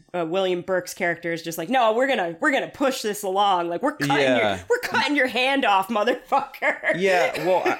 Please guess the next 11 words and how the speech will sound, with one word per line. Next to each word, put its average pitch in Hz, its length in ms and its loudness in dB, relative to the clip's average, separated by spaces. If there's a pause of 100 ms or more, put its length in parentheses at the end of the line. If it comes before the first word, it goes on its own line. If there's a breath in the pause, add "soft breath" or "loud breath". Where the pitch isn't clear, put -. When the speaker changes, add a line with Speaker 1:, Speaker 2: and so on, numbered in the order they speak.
Speaker 1:
<laughs> - 0 -
Speaker 2:
I, 123 300 -2
I 151 60 2
think 190 360 -2
that 110 360 -8
that 151 100 2
was, 160 160 0 (160)
that 127 220 0
maybe 131 360 -2
s-, - 200 -6 (580)
is, 113 340 -4